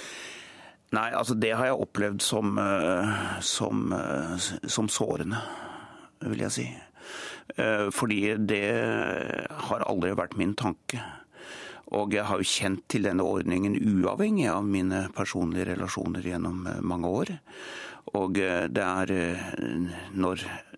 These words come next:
når jeg har disse personlige erfaringene, så er det klart at de sitter i ryggmargen. Det er klart de gjør det. Eh, men jeg har hele tiden passet på selvfølgelig å holde meg innenfor det du kan kalle for de etiske grensene.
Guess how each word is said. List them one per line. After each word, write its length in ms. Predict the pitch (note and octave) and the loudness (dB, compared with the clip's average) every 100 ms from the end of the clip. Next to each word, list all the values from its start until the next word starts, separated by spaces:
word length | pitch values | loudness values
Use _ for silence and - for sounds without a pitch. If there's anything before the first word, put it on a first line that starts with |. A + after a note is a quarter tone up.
| - | 0
når 200 | G2+ F#2+ | 2 2
jeg 140 | G2+ | 0
har 340 | G2 - F2+ A2 | 0 2 2 2
disse 220 | A2 - | 0 0
personlige 480 | - G2+ G2 G2 G#2 | -2 0 2 2 0
erfaringene, 480 | - F2+ G#2 B2+ B2+ | 0 -2 2 2 2
så 100 | A2 | 0
er 40 | |
det 80 | G2+ | 0
klart 220 | F2+ F2+ | -2 -2
at 200 | F2 G2 | -2 -2
de 120 | F#2+ | 0
sitter 400 | F2+ F#2+ - - | 0 0 -2 0
i 80 | F2+ | 2
ryggmargen. 540 | F2+ F2 F#2+ B2+ G#3+ F#3+ | 2 2 0 2 2 0
Det 100 | - | 0
er 60 | |
klart 160 | - - | -2 -2
de 100 | F#2 | 0
gjør 160 | F#2 | 2
det. 160 | G2 E3+ _ _ - - - - - - | 2 -2 _ _ -16 -12 -10 -10 -10 -2
Eh, 200 | G2+ F#2 | 0 0
men 440 | - F#2+ F#2+ G2 F#2 - | 2 2 2 2 0 0
jeg 100 | G2+ | -2
har 160 | G2 G2 | 0 -2
hele 280 | B2 F2+ | 0 -2
tiden 260 | - F2+ G#2 | 0 0 0
passet 360 | - G2 - - | -2 -4 -2 -4
på 100 | - | -2
selvfølgelig 480 | A2+ G#2 G#2+ G#2+ A#2 | -2 -2 -2 0 0
å 80 | F#2 | 0
holde 220 | F#2+ E2+ | 0 2
meg 160 | F2 - | 0 2
innenfor 540 | G2+ D#2+ D#2 - G2+ - - - | 2 2 0 -2 -2 -4 -10 -6
det 400 | F2+ - G2 - | -6 -2 -2 0
du 100 | F#2+ | -2
kan 160 | G2 | -2
kalle 220 | F2+ G2+ | 0 -2
for 160 | D#2 - | -2 -2
de 140 | C#3 - | -2 0
etiske 560 | F#2 - - - A2+ | -2 -2 -2 -2 0
grensene. 500 | G#2 G2 - - E3 | 0 0 0 2 0